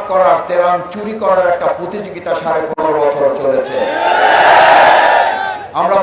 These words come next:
পরিষ্কার ফেনীবাসীর কাছে জানাতে চাই, আপনারা সাড়ে পনেরো বছর তেরান চুরির প্রতিযোগিতা করেছেন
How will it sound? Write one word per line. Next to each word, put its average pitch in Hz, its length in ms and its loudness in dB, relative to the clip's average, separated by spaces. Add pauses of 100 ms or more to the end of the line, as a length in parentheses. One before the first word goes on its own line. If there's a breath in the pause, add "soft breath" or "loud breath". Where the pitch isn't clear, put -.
পরিষ্কার 202 520 0 (140)
ফেনীবাসীর 196 640 -2
কাছে 196 180 -2 (100)
জানাতে 196 320 0 (100)
চাই, 196 220 2 (800)
আপনারা 190 340 2 (140)
সাড়ে 185 240 2 (100)
পনেরো 185 340 2
বছর 185 280 2 (160)
তেরান 185 300 2 (140)
চুরির 180 340 -4
প্রতিযোগিতা 180 560 -2 (100)
করেছেন 175 460 4